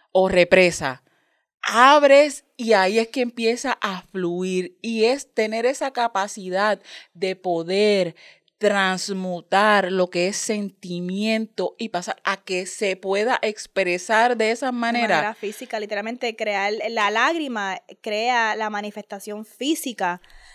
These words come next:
Speaker 2: de esa
Speaker 1: Eh.
Speaker 2: emoción. Y por eso a mí me tocó súper este escrito porque yo dije, "Wow, Evian,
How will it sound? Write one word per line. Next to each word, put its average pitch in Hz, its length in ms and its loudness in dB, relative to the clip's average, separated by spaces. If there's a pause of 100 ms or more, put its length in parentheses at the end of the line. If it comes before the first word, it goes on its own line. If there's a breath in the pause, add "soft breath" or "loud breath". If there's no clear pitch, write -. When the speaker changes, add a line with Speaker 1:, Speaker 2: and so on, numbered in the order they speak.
Speaker 2:
de 214 200 0
esa 220 180 2
Speaker 1:
Eh. - 20 6
Speaker 2:
emoción. 214 640 -2 (540 loud breath)
Y 254 160 -6
por 254 180 2
eso 247 160 -2
a - 20 0
mí 277 140 -4
me 294 100 -4
tocó 302 600 -2
súper 254 580 -6
este 254 240 -8
escrito 262 480 -8
porque 214 600 -6 (480)
yo 233 260 -4
dije, 240 600 -6 (720)
"Wow, 233 480 6 (1400)
Evian, 349 560 4